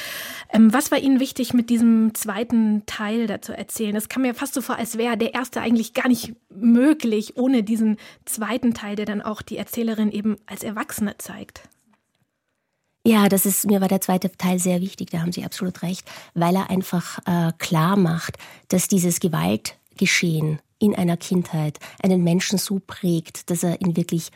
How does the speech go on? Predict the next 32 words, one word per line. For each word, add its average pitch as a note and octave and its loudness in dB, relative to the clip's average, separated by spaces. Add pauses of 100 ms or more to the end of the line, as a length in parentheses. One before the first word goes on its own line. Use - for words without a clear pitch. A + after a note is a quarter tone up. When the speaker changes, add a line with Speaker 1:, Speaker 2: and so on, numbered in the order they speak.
Speaker 2:
fundamental E3+ 0
erfasst. D#3+ -8 (460)
Das F#3 2
heißt, F3 2 (280)
es - 2
ist - 0 (180)
sein, F#3 0
sein, F3 2 (200)
diese F#3+ 0
Gewalterfahrung F3 0
schreibt E3+ -4
sich - -6
ein D#3+ 0
in E3 0
seinen E3+ -2
Körper, D#3 -4
in F3 -2
seine E3+ 0
Seele, D#3+ -4
in F3+ 0
seine E3+ 0
Weltwahrnehmung, D#3+ 0 (520)
in G3+ 6
seine G3 6
Liebesfähigkeit, F3 0
in F3+ 4
seine F#3 2
Beziehungsfähigkeit. F3 -4 (400)
In, F3 4 (460)
im, F#3 0 (100)
im G#3 4
Prinzip G3+ 0